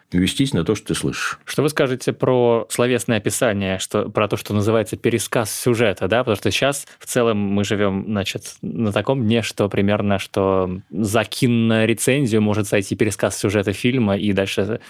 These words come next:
Speaker 2: слова типа «актеры хорошо играли», и вот вам уже рецензия, да.
Speaker 1: Как исследователь художественного процесса конца девятнадцатого, начала двадцатого века,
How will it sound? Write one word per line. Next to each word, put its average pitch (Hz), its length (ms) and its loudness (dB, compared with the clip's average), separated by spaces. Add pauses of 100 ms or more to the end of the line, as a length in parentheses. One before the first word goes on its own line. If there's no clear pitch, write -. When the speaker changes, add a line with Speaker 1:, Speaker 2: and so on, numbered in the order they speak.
(140)
Speaker 2:
слова 101 360 2
типа 101 360 -2
«актеры 101 340 0
хорошо 98 400 0
играли», 107 400 0
и 98 220 -2
вот 101 260 -2
вам 92 260 0
уже 98 320 0
рецензия, 98 800 -2
да. 95 160 -8 (720)
Speaker 1:
Как 123 220 0
исследователь 98 680 0
художественного 95 500 0
процесса 95 560 -2
конца 80 280 0
девятнадцатого, 76 580 0
начала 73 280 0
двадцатого 76 500 -2
века, 165 340 0